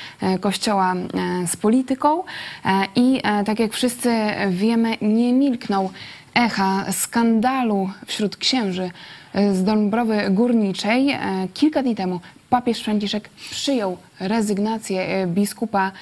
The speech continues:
Grzegorza, e, Kaszaka z funkcji ordynariusza sosnowieckiego i mamy już pierwsze komentarze, komentarze. Na przykład Jarosław Makowski dla Newsweeka, e,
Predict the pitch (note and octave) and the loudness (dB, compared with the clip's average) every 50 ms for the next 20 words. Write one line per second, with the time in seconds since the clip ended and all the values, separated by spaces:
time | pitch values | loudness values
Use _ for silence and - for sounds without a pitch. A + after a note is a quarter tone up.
0 | - - - - - - - - F3+ F3+ F3 G3 F3+ A3 A3+ B3+ B3 A3 G#3+ - | -20 -20 -20 -20 -20 -10 -4 0 0 2 2 0 0 -2 0 0 0 0 0 0
1 | G3 F#3+ F#3+ F#3+ B3+ C4 - D#4+ A3+ - F#3+ F#3+ - F#3+ F#3 E3+ - - A#3 A3 | -2 -2 -2 -2 -2 -2 -2 -2 0 0 0 0 0 -2 -4 -4 -4 0 0 0
2 | G#3 G3+ - - G3 G3+ F#3+ G3 G3+ G3+ G3 G3 G3+ G3+ G3 - F#3+ F3+ F3+ F3 | 0 0 -2 -2 -2 0 0 0 0 0 0 0 0 -2 -2 -2 -2 0 -2 -2
3 | - - - - A#3+ A#3 A#3 G#3+ G3 G3+ G3 G3 - - F#3 F3 E3+ F#3+ A3 D4+ | -4 -4 -2 -2 -2 0 -2 -2 -2 -2 -4 -6 -6 -4 -4 -2 0 0 0 -2
4 | F#4 - - G#3+ G3+ G#3 B3 C#4+ C4 A#3 G#3+ G#3 F#3+ - - - - A#3+ B3+ A#3 | -2 0 0 2 4 4 4 2 2 0 0 -2 -4 -8 -10 -6 -2 -2 -2 -2
5 | - - - G#3+ G3+ G3 - G#3 G#3 - B3 B3 A#3 G#3 - G3+ F#3+ F3+ F#3 F#3 | -4 -4 -2 -2 -2 -2 -4 -6 -2 0 2 2 2 2 0 0 0 -2 -2 -6
6 | - - - - - G#3 G#3+ G#3+ G#3+ G3 F3 F#3+ F#3 F#3 - - F#3 - G3 G3+ | -8 -10 -8 -4 0 0 2 2 0 0 -2 -2 -4 -4 -6 -6 -4 -2 -2 -2
7 | G#3 - - F#3+ - F#3+ F3+ - G3+ G3 - - - G3+ F3+ F3+ F3 F3+ F3 - | -2 -4 -6 -6 -6 -6 -6 -6 -8 -8 -8 -6 -4 -2 -2 0 -2 -2 -6 -8
8 | - - - - - - - - - G3+ A3 A#3 A3+ - - A#3 A#3 - - G#3+ | -18 -18 -18 -18 -18 -16 -6 0 2 4 4 4 2 2 2 0 2 2 2 2
9 | G#3 G3+ G3+ G#3 - F#3+ F#3+ F#3+ F#3 F#3 | 4 4 2 0 0 0 0 0 -2 -4